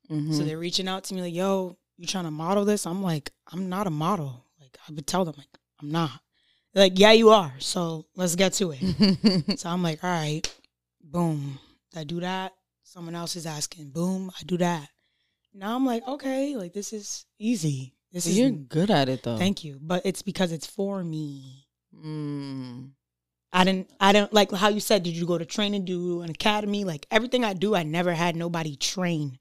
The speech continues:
Speaker 2: me.
Speaker 1: Mm-hmm.
Speaker 2: I just went to do it, and that's how it came out. Fire.
Speaker 1: <laughs> The confidence
Speaker 2: Respectfully,
Speaker 1: is
Speaker 2: it's,
Speaker 1: good.
Speaker 2: I'm
Speaker 1: No,
Speaker 2: really
Speaker 1: look,
Speaker 2: just
Speaker 1: I
Speaker 2: saying the
Speaker 1: respect it.
Speaker 2: truth. You know what I'm saying? Like,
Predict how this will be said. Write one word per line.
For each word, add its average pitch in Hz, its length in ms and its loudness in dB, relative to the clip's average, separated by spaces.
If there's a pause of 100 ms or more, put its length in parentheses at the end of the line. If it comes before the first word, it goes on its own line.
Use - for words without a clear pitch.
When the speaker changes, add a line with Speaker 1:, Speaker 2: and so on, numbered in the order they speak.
(300)
Speaker 2:
me. 165 320 0
Speaker 1:
Mm-hmm. 143 220 0 (200)
Speaker 2:
I 175 140 -4
just 160 300 -8 (320)
went 170 280 -8
to - 100 -8
do 180 180 0
it, 196 120 0
and 156 200 -4
that's 147 260 -12
how 165 200 -8
it 170 80 -14
came 175 220 -4
out. 151 240 -6 (300)
Fire. 151 460 -2 (600)
Speaker 1:
<laughs> - 60 -16 (1300)
The 254 40 4 (240)
confidence 226 340 8
Speaker 2:
Respectfully, 214 340 4
Speaker 1:
is 214 240 6
Speaker 2:
it's, - 140 0
Speaker 1:
good. 302 80 8
Speaker 2:
I'm 240 220 4
Speaker 1:
No, 233 220 10
Speaker 2:
really 277 180 4
Speaker 1:
look, 262 160 6
Speaker 2:
just 226 100 8
Speaker 1:
I - 40 6
Speaker 2:
saying 269 280 4
the 262 60 4
Speaker 1:
respect 226 160 6
it. 175 120 2
Speaker 2:
truth. 240 220 2
You 220 80 0
know 220 80 -2
what 226 80 -2
I'm 214 140 -4
saying? 233 400 0
Like, 175 320 -2